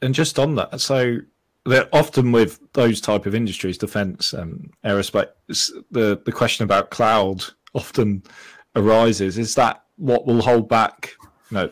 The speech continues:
military <laughs> organizations from fully embracing, you know,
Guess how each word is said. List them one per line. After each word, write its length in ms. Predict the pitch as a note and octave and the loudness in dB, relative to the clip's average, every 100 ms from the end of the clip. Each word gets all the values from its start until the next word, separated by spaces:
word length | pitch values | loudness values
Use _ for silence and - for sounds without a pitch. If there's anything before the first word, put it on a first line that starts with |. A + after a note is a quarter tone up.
| - | -4
military 680 | A2 A2+ - A2 G#2 F#2+ G2+ | 0 0 0 0 0 0 -4
<laughs> 40 | |
organizations 800 | B2 A#2 G#2+ A2 - C#3 - C3+ | 0 2 4 4 4 2 2 -2
from 340 | - A2+ G#2 G2+ - - - - - | 0 2 2 -4 -14 -20 -20 -18 -16
fully 300 | - B2+ B2 | -2 2 4
embracing, 640 | A#2 A2+ A#2+ A#2 - A2+ | 4 4 4 2 0 -2
you 80 | A2+ | -2
know, 180 | A2 G#2+ | -2 -2